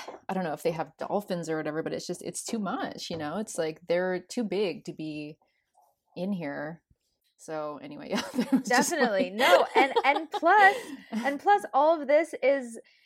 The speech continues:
Speaker 2: like, hidden under the guise of, like, conservation, right? People almost think, like, they're doing a good thing by going to the zoo and by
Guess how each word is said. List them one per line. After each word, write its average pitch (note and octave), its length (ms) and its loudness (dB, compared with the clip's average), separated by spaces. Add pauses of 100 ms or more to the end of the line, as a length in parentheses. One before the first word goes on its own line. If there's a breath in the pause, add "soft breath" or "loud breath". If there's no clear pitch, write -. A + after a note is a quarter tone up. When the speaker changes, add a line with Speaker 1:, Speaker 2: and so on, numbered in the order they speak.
(160 soft breath)
Speaker 2:
like, A#3 220 0
hidden E4 400 2 (100)
under B3 240 2
the B3 120 0
guise A#3 680 0 (100)
of, A3 360 2 (200)
like, G#3+ 200 -4
conservation, A#3+ 1040 -6
right? F#3 260 -8 (240)
People C4+ 240 -4
almost C4 340 -4
think, C4 200 -6
like, A#3+ 180 -6
they're A3 200 -4
doing A3+ 420 -8
a A#3 100 -4
good G#3+ 380 -4
thing A#3 200 -8
by G3 120 -2
going G3+ 320 -6
to - 80 -20
the G#3 120 -6
zoo G3 380 -4
and F3+ 180 -4
by F#3 300 -2